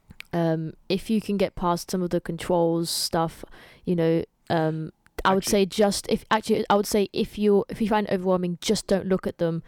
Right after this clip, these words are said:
Speaker 1: Just play it, and then when you feel like it's getting a little bit hard, which is what I've been doing, have a look at something new and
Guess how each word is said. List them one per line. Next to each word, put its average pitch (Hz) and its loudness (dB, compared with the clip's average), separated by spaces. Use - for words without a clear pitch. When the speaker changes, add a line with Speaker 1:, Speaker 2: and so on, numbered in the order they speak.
Speaker 1:
Just - -4
play 170 2
it, 160 0
and 170 -4
then 170 -2
when 175 0
you 180 0
feel 175 -2
like 170 -4
it's - -10
getting 170 -2
a - 0
little 175 2
bit - -6
hard, 160 0
which 175 -8
is 170 -6
what 160 0
I've 160 0
been 165 -2
doing, 160 -2
have 190 -2
a 180 2
look 170 -2
at - -8
something 165 -2
new 151 0
and 170 -6